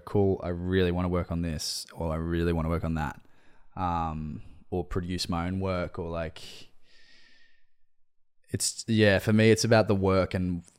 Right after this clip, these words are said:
the access that fame or, like, being well known can give, give to that.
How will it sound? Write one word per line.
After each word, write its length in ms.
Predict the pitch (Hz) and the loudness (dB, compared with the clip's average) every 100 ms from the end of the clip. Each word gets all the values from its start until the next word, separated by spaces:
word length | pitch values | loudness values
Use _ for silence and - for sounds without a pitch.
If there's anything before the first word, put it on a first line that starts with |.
| _ | _
the 160 | 104 95 | -2 0
access 500 | 87 90 - 98 90 | 0 -2 0 0 -2
that 160 | - - | -6 -8
fame 500 | - 90 90 87 87 - - | -6 -4 -2 -4 -6 -8 -10
or, 140 | 90 87 | -8 -6
like, 260 | 85 - | -6 -4
being 400 | 92 90 87 87 - | -2 -2 -2 -4 -6
well 220 | 95 87 | -4 -2
known 360 | 87 87 87 85 | -2 -2 -4 -6
can 160 | - 90 | -6 -6
give, 540 | 87 85 85 - - - - - - _ _ - | -4 -4 -6 -14 -20 -20 -20 -20 -20 _ _ -14
give 180 | - 85 | -8 -8
to 100 | - | -8
that. 280 | 82 78 - | -8 -8 -10